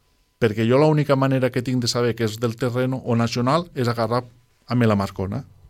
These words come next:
És l'única manera que saps que no te poden enganyar perquè només n'hi ha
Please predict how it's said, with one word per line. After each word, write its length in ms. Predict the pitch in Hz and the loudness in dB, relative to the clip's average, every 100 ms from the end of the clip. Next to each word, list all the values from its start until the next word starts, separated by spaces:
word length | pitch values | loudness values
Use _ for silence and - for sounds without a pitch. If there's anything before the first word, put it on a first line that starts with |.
| - | -6
És 140 | 110 | -2
l'única 400 | 110 107 113 113 | 0 -2 -2 -2
manera 400 | 110 113 127 143 | -2 0 -2 -4
que 140 | 147 | -6
saps 240 | 107 131 - | -6 -6 -4
que 80 | 127 | -4
no 140 | 113 | -4
te 100 | 113 | -4
poden 260 | 107 101 98 | -6 -6 -8
enganyar 400 | 101 107 135 - | -8 -6 -6 -6
perquè 240 | 123 107 | -8 -6
només 300 | 95 107 104 | -4 -2 -4
n'hi 140 | 104 107 | -2 -2
ha 180 | 120 | -4